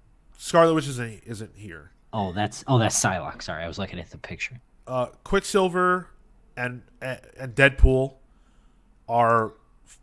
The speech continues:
Speaker 1: people who were on Uncanny Avengers before, I believe. Um, yeah,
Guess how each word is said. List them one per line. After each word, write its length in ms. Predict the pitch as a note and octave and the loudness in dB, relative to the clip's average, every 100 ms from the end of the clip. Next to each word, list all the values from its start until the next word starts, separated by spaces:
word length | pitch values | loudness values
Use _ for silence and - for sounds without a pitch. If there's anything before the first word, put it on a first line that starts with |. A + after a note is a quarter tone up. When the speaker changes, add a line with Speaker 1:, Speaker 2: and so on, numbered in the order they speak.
| - | -6
Speaker 1:
people 300 | E3 D3 C3+ | -4 -2 0
who 80 | C3+ | 2
were 160 | B2 | 2
on 200 | A#2 C3 | 6 6
Uncanny 440 | A#2+ A#2+ C3+ A#2+ A2+ | 4 -4 -4 -4 -4
Avengers 600 | A2 A#2 A2 A2+ G2+ - - | -4 -6 -6 -8 -10 -14 -16
before, 760 | G2 - - A2+ B2 D3 F3 - | -18 -12 -4 -2 0 -2 -6 -10
I 80 | C3+ | -10
believe. 600 | D3+ D#3+ E3 F3 - _ _ _ _ _ _ _ - | -8 -8 -8 -12 -18 _ _ _ _ _ _ _ -6
Um, 640 | A2+ A2 G#2+ G#2+ G#2+ G#2+ _ _ _ _ _ B2 | -2 -2 -2 -4 -8 -20 _ _ _ _ _ -6
yeah, 280 | B2+ F#2 | -4 -4